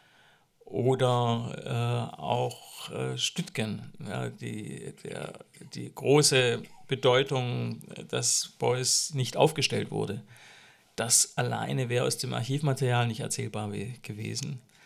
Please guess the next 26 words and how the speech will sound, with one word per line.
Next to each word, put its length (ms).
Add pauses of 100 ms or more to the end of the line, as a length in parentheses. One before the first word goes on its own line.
(460)
Nur 180
als, 220
um 160
zwei 240
Beispiele 600
zu 140
nennen. 400
Das 200
heißt, 400
äh, 420 (960)
wir 200
hätten 280
das 360
tun 340
können, 280
dann 140
hätte 220
ich 260
als 160
Erzähler 560
oder 180
sozusagen 360
ein 480
Filmerzähler, 1120 (800)
äh, 480
das 760